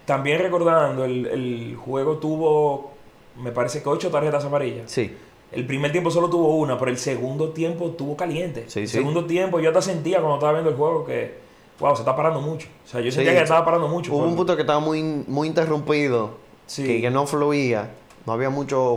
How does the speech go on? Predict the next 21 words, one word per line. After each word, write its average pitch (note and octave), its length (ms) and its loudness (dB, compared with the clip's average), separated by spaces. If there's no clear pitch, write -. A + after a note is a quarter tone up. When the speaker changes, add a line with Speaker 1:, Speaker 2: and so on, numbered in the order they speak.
Speaker 2:
juego A#2+ 500 0
así G#2+ 260 -4
continuo G#2+ 540 -4
en G#2 60 -4
el, G#2 160 -6
en G#2 60 -6
el G#2 100 -6
partido, G#2+ 380 -2
pero G#2+ 320 -4
para D3 240 2
mí F3+ 260 0
fue G3 260 2
uno G3 200 2
de F#3 60 4
los F3+ 80 2
mejores E3 220 2
partidos D#3 340 0
de D3 40 0
la C#3 80 2
jornada. B2+ 640 0
Speaker 1:
Sí, C#3 280 -6